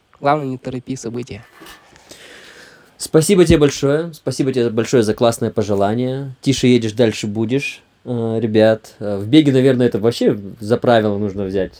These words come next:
Speaker 2: Ты не тренируешь никого сам? Тебе не проще?
Speaker 1: Да не, это... Блин, это пока я не рискую брать такую ответственность на себя. Это же ответственность всё-таки.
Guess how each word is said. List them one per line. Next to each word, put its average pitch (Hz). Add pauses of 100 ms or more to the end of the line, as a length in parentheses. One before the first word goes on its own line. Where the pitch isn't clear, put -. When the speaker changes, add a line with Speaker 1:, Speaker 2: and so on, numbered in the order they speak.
(120)
Speaker 2:
Ты 147
не 151
тренируешь 165
никого 156
сам? 101
Тебе 107
не 110
проще? -
Speaker 1:
Да 160
не, 190
это... 135 (680)
Блин, 190
это 180 (560)
пока 165
я 143 (300)
не 156
рискую 160
брать 151 (120)
такую 151
ответственность 165
на -
себя. 139
Это 156
же 151
ответственность 170
всё-таки. -